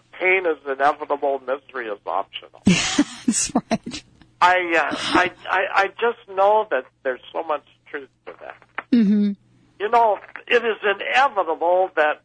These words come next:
Speaker 1: uh, that we're going to suffer. That's part of the human experience, but the attitude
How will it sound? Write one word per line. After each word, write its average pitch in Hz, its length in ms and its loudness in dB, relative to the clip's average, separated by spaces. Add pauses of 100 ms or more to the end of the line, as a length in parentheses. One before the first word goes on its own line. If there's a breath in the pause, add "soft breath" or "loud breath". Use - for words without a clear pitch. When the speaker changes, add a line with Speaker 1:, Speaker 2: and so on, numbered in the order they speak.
Speaker 1:
uh, 143 240 -2
that 147 200 -2
we're 156 160 -4
going 151 300 -4 (100)
to 117 100 -8 (180)
suffer. - 360 -8 (1300)
That's 151 160 -2 (160)
part 202 200 4
of 202 60 -2
the 156 180 -6
human 180 320 -2
experience, 139 680 -6 (320)
but 123 240 -2
the 123 160 -14 (140)
attitude 110 360 -2